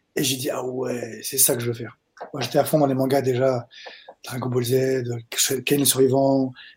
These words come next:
les Chevaliers Zodiac. Et puis après, une fois que, bah, une fois que j'ai découvert ce sport, je me suis inscrit. Très vite, j'ai fait des résultats parce que j'avais le goût pour la, la castagne.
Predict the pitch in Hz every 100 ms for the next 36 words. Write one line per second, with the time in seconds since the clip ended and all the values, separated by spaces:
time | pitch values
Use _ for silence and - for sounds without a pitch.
0 | - 127 - 139 139 127 131 190 - _
1 | - - - - 160 143 196 175 156 151
2 | 147 - - - - - - 160 196 165
3 | 151 160 170 170 - - - 226 - 131
4 | 139 127 175 220 - _ - 165 160 147
5 | 135 135 127 131 - - 123 120 120 120
6 | 131 127 156 151 131 127 120 123 127 190
7 | 101